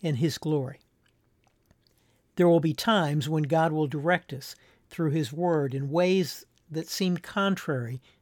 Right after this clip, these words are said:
to our own reasoning. We will not know, and may never know, the full significance of what God intends to do through us, because our perspective is finite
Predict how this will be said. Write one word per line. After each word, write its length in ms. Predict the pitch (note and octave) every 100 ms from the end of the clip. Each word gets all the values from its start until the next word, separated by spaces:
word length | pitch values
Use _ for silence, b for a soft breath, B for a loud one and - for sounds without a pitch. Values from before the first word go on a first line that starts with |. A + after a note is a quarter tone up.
| _
to 180 | - D#3+
our 240 | D#3 D#3
own 160 | C#3+ C#3
reasoning. 480 | C#3 D#3 C3+ C#3+ D3+ _ _ _ _ _ _ _ _ _ _
We 180 | F3 G3+
will 160 | G3+ F#3+
not 320 | F3+ F#3 A3
know, 480 | D#3 D#3 D#3 D#3 - _ _ _ _
and 200 | F3+ F3
may 200 | F#3+ A3+
never 400 | A3 G#3 G#3 F#3
know, 360 | C3 C3 D#3 - b b b -
the 120 | D#3+
full 360 | - A3 G#3+
significance 840 | G#3+ G#3 D3+ D#3+ D3+ C3 C#3+ B2+ -
of 120 | B2
what 180 | E3 C#3+
God 240 | D#3 E3
intends 880 | D#3 C3+ B2+ - G3+ E3+ B2+ B2+ - -
to 140 | D3
do 240 | C3 D#3
through 380 | D3+ - E3+ D#3
us, 260 | C3+ - - b b b b
because 360 | F3 - F3 F3
our 100 | D3+ -
perspective 880 | D3 - - B3 A#3 - B2 - _ b b b
is 220 | B3 -
finite 680 | - - A3 A3 D#3 A#2+